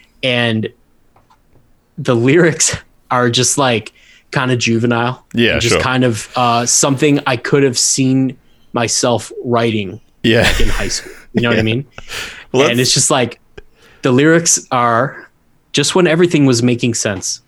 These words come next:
Speaker 1: you took away all my self-confidence.
Speaker 2: <laughs>
Speaker 1: Now all that I've been hearing must be true.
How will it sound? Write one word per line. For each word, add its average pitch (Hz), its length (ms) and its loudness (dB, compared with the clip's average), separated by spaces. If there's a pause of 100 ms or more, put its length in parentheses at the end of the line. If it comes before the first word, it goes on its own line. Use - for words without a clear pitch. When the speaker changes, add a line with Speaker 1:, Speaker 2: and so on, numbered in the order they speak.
(120)
Speaker 1:
you 117 140 -4
took 139 200 0
away 127 220 2
all 120 180 2
my 117 200 0
self-confidence. 113 1400 -4
Speaker 2:
<laughs> - 60 -14 (540)
Speaker 1:
Now 131 160 2
all 147 320 4
that 131 160 2
I've 123 460 -2
been 120 160 0
hearing 139 400 2
must 113 220 0
be 117 100 0
true. 107 420 -2